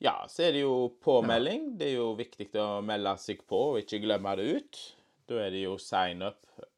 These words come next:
Speaker 1: eh, punktum, eh, ølkjelleren punktum N O. Der melder du deg opp. Og så kan du også gå på konkurranse punktum ølkjelleren dot N O. Da har vi et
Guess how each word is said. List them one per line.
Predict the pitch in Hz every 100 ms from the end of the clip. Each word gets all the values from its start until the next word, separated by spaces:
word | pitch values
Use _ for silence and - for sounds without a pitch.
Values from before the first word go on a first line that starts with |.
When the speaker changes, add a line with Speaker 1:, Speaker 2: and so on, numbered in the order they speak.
| _
Speaker 1:
eh, | 98 92 92
punktum, | - 95 87 - 92 92 92 87 90
eh, | 87 90 85 85 - _ _ _ _ _ -
ølkjelleren | 107 92 - 98 90 87 87 101 110
punktum | - 90 - 92 90
N | 101 95
O. | 120 240 269 - _ _
Der | - 107 - - 92
melder | 104 101 98 92
du | 92
deg | 95
opp. | 131 294 - _ - _ _ _ _ _ _ -
Og | 110
så | 110
kan | 110 104
du | 104
også | 95 95 90
gå | 87 90 90 - -
på | 87 87 85 85 82 82 87 -
konkurranse | - 101 - 110 92 85 80 - 110
punktum | - 90 87 - 90 87 92 -
ølkjelleren | 101 92 - 85 87 92 95
dot | 98
N | 107 101
O. | 107
Da | 139 107
har | 98
vi | 95 95
et | _